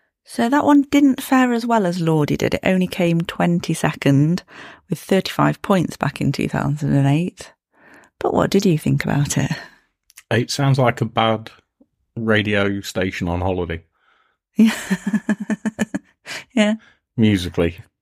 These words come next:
Speaker 2: Vocally, it's weird. It sounds like Avatar.
Speaker 1: Yeah. Actually, that's a good comparison. I can hear that.
Speaker 2: Yeah.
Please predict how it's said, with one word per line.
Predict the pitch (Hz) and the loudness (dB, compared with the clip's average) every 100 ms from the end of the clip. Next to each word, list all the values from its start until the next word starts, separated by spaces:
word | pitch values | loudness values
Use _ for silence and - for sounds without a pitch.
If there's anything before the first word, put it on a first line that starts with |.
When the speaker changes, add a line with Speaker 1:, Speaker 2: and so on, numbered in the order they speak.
| _ | _
Speaker 2:
Vocally, | 107 147 180 - 87 82 - - | 0 0 0 -2 -2 -2 -8 -6
it's | 101 - | -6 2
weird. | 127 110 87 | 2 2 0
It | 98 - | -4 -6
sounds | - 110 110 107 | -4 -2 0 0
like | 90 - | -2 -4
Avatar. | 110 98 80 78 - _ _ _ _ _ _ _ _ | -6 -6 -8 -10 -12 _ _ _ _ _ _ _ _
Speaker 1:
Yeah. | 247 320 330 294 - _ _ _ _ | 0 2 0 -4 -8 _ _ _ _
Actually, | 240 277 196 | -6 -4 -2
that's | 196 220 | -2 -2
a | |
good | - | -6
comparison. | - 190 196 214 214 185 185 196 _ _ _ _ _ _ _ | -4 -4 -2 -2 -2 -4 -8 -10 _ _ _ _ _ _ _
I | 214 | -8
can | 202 | -4
hear | 202 190 | -2 -2
that. | 196 202 - _ _ _ _ _ | -6 -8 -12 _ _ _ _ _
Speaker 2:
Yeah. | 123 110 107 | -2 0 -2